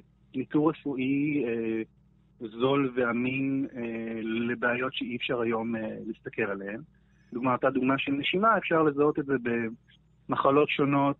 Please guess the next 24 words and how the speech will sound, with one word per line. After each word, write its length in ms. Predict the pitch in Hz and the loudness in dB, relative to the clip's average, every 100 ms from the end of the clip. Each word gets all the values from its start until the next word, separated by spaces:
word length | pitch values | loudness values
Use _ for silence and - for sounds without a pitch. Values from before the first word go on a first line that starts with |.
| - | 2
אה, 680 | 147 127 123 117 117 113 113 | 4 4 2 2 0 0 0
ניווניות 480 | 120 120 135 151 - | -2 2 2 2 0
שונות, 320 | 196 226 202 | 2 2 2
אפשר 200 | 139 151 | 0 2
לבוא 180 | 135 135 | 2 2
ולזהות 400 | 131 120 117 120 | 0 0 -2 -2
אותן 220 | 113 107 | -6 -6
בצורה 280 | - 110 101 | -6 -4 -4
מוקדמת. 500 | 95 147 196 190 151 _ _ _ _ _ _ - | -4 -2 0 -2 -4 _ _ _ _ _ _ -4
אם 80 | 160 | 2
הולכים 280 | 165 156 165 | 2 4 6
לעולם 260 | 151 143 151 | 6 6 4
של 140 | 151 | 2
רובוטיקה, 640 | 135 135 175 226 - 196 | 2 2 2 2 2 4
אז 100 | 147 117 | 4 4
יש 260 | 131 135 170 | 2 2 0
את 100 | 151 - | -2 0
כל 200 | 147 160 | 2 6
הרובוטים 720 | 156 135 120 113 143 - 175 | 6 4 2 0 -4 0 0
המ-, 180 | 143 139 _ _ - | 2 -2 _ _ -6
שמבצעים 720 | - 120 117 107 117 - 160 | -2 -2 -2 -4 -4 -2 -2
ניתוחים 400 | 165 - - 156 | -2 -2 2 2
מאוד 220 | 135 139 | 2 2
מדויקים. 720 | 143 139 139 131 - 147 98 | 2 0 0 0 2 0 0